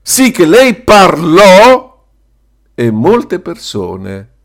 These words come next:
andarono a Gesù, si convertirono. E la Samaritana, come dire, accettò la parola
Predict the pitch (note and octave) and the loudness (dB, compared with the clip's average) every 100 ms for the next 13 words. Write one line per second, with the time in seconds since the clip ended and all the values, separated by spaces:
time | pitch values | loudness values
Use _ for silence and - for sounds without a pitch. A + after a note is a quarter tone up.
0 | _ G#2+ D#2+ D#2+ E2 F2+ F#2+ A#2 _ F2+ | _ -12 -10 -12 -12 -18 -20 -20 _ -20
1 | D#2+ D2+ F#2 - - - G2 - G2+ F2 | -20 -20 -20 -20 -20 -20 -20 -18 -18 -18
2 | G#2+ _ C#2 - - - _ _ _ _ | -20 _ -20 -20 -20 -20 _ _ _ _
3 | _ _ _ _ _ _ _ _ _ _ | _ _ _ _ _ _ _ _ _ _
4 | _ _ _ _ _ _ _ _ _ _ | _ _ _ _ _ _ _ _ _ _
5 | _ _ _ _ _ _ _ _ _ _ | _ _ _ _ _ _ _ _ _ _
6 | _ _ _ _ _ _ _ _ _ _ | _ _ _ _ _ _ _ _ _ _
7 | C3+ D3+ C#3+ C3 B2 C3+ B2+ A#2+ A2+ A#2 | -2 0 0 -2 -4 -6 -4 -6 -4 -4
8 | A#2 A#2 A2+ G2+ F#2 _ _ _ _ _ | -4 -4 -6 -10 -12 _ _ _ _ _
9 | _ _ _ _ _ _ _ _ G2+ G#2 | _ _ _ _ _ _ _ _ -12 -12
10 | F#2 G#2+ A2 G2 F#2+ - A2+ B2 G2+ - | -10 -8 -8 -8 -10 -10 -12 -12 -18 -10
11 | A2+ E2+ A#1+ _ _ _ _ _ _ _ | -8 -8 -12 _ _ _ _ _ _ _
12 | _ _ _ _ _ _ G2+ - F2 F2 | _ _ _ _ _ _ -20 -20 -20 -16
13 | F2 E2+ E2 | -18 -20 -20